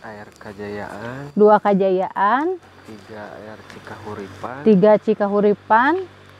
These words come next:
Speaker 1: Empat Cikawadukan.
Speaker 2: Empat Cikawadukan.
Speaker 1: Lima Cimanceger.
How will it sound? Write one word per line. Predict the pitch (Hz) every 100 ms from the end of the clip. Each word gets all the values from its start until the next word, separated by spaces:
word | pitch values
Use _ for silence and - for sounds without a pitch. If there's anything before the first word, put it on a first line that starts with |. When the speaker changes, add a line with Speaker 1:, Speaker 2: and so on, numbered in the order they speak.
| - - - -
Speaker 1:
Empat | 110 110 -
Cikawadukan. | 113 - 110 104 101 98 - 110 127 151
Speaker 2:
Empat | 220 226 233 -
Cikawadukan. | - 220 214 202 190 - 214 240 330 359 - - - - _ _ 110
Speaker 1:
Lima | 113 110 113 117 117 113 - - - -
Cimanceger. | 110 104 104 98 - 110 92 104 127